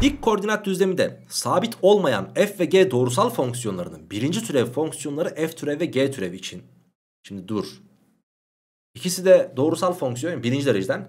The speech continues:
Ben bunların türevinden alırsam sabit terim bulurum. He, tamam. O zaman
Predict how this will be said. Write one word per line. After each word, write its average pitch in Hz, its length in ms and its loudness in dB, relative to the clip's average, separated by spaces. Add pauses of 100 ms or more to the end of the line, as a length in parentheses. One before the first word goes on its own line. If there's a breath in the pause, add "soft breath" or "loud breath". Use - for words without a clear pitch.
(140)
Ben 113 140 -2
bunların 156 220 -2
türevinden 156 340 0
alırsam 190 280 -2
sabit 190 340 0
terim 220 200 0
bulurum. 101 240 -6 (560)
He, 139 80 -4 (460)
tamam. 147 320 -4 (380 loud breath)
O 143 80 -4
zaman 196 380 -2